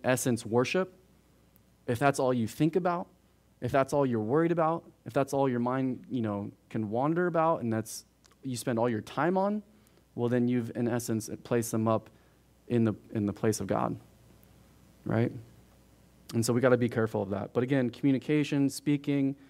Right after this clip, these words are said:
uh, vulnerability here, um, it allows this young maiden to come into, um, his chambers. And he goes on to say, or the, um, the daughters of Jerusalem,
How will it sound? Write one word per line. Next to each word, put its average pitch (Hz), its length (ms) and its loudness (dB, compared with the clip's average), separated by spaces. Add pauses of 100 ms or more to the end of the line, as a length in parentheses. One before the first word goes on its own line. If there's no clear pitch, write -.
(220)
uh, 104 240 -2
vulnerability 139 800 2
here, 131 420 0 (460)
um, 107 260 -4
it 110 60 0
allows 123 640 2 (560)
this 117 500 -4
young 120 300 -2
maiden 117 240 2
to 107 80 -4
come 117 220 -2
into, 113 480 0
um, 104 360 -2 (180)
his 110 180 -4
chambers. 117 640 -2 (1500)
And 117 100 0
he 123 60 4
goes 156 180 6
on 160 140 4
to 151 60 2
say, 104 360 0 (1300)
or 113 220 2
the, 107 220 0
um, 110 360 -2 (640)
the - 80 -2
daughters 127 320 6
of 110 60 -8
Jerusalem, 110 460 -2